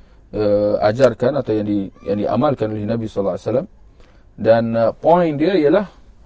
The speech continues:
ya, dalam perkataan Nabi, "Wa alaika tawakkaltu." Da-, dan kepada, dan kepadamu lah aku bertawakal, ya, kepadamu aku bers-, ber-, berserah. Yani, aku janji.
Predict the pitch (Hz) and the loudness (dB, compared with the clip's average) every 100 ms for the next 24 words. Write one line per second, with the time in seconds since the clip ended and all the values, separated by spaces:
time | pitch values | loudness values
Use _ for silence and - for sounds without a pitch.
0 | - - - - - 139 175 - - - | -20 -20 -20 -10 0 0 0 -8 -20 -8
1 | - 113 113 117 - 120 - 120 123 135 | -2 -2 -2 -4 -4 0 0 2 0 0
2 | 156 143 110 120 135 123 117 139 214 - | 0 0 2 2 2 0 0 -2 -4 -12
3 | - - - - - 123 117 117 - - | -20 -20 -20 -20 -4 2 4 2 0 2
4 | 117 104 - 104 101 98 107 - - - | 2 0 -2 -2 -2 -4 -8 -18 -20 -18
5 | - 113 - 123 117 - 120 120 123 120 | 0 2 2 0 0 -2 -2 0 2 4
6 | 120 120 - - 117 120 - 123 123 120 | 4 2 -2 -6 -4 -2 -4 0 2 2
7 | 123 120 117 131 170 131 104 - 104 - | 4 4 4 0 2 2 0 -4 -4 -4
8 | 120 117 147 196 - - - - - - | 0 4 2 2 -14 -20 -20 -20 -20 -20
9 | - - - 120 113 - - 104 98 98 | -20 -10 0 2 2 0 -2 -2 -2 -6
10 | 104 - 113 127 - 117 139 160 117 107 | -10 -8 -4 -4 -4 -2 0 0 0 -4
11 | - 101 - - - 110 110 104 98 98 | -6 -8 -8 -14 -16 -10 -6 -4 -4 -4
12 | 98 - 123 107 - - - - - - | -6 0 2 2 -2 -20 -20 -20 -20 -20
13 | - - 247 135 170 135 - 139 156 160 | -20 -2 2 2 0 -2 0 2 2 2
14 | 123 107 | -2 -6